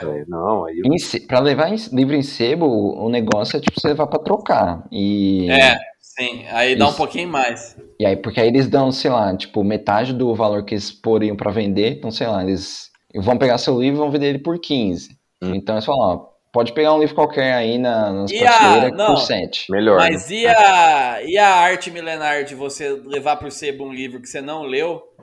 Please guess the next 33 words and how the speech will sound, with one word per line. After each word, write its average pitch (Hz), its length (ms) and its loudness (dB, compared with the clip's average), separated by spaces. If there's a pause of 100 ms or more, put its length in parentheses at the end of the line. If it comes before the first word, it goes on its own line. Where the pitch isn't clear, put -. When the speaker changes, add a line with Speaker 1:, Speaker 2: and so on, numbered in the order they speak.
Speaker 3:
e 143 240 -2
aí 147 220 4
você 147 280 -6
vá, 139 240 2
"Vou 131 200 -4
trocar", 156 500 2
e 131 60 -2
você 160 120 -8
troca 160 240 -2
por 165 140 -6
um 165 40 0
outro 165 180 -2
livro 160 200 -2
que - 80 -14
você 156 80 -10
também 160 260 0
não 202 180 2
vai 180 160 4
ler? 123 340 -2
Eu 180 160 -12
já - 80 -4
Speaker 1:
Ah, 165 120 -2
Speaker 3:
fiz - 80 -4
isso 185 100 -4
Speaker 1:
essa - 120 -4
Speaker 3:
várias 226 240 -2
Speaker 1:
é 135 40 -4
Speaker 3:
vezes. 208 100 4
Speaker 1:
boa. 104 300 4
Eu, 123 480 6
essa 117 300 8
é - 20 8
boa. 139 480 6